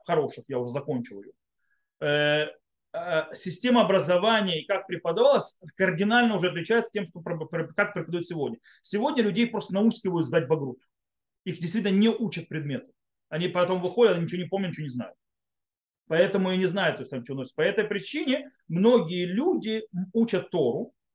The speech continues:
а потом за год, за два просто берут, то есть учебники и так далее, и сдают багрут. И всё. И делают мехину, поступают в высшее учебное заведение.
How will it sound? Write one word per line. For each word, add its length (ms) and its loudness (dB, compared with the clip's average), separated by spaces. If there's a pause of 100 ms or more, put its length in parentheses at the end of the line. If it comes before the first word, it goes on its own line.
(580)
а 140 4
потом 480 4
за 140 4
год, 240 0
за 100 2
два 420 4 (200)
просто 300 4
берут, 460 2
то 60 -6
есть 160 -10
учебники 500 -2
и 40 -8
так 220 -6
далее, 300 0 (180)
и 60 -4 (100)
сдают 280 8
багрут. 420 6 (380)
И 100 2
всё. 340 -4 (840)
И 80 -2
делают 260 6
мехину, 340 0
поступают 420 4
в 220 4
высшее 280 0
учебное 280 -4
заведение. 420 -12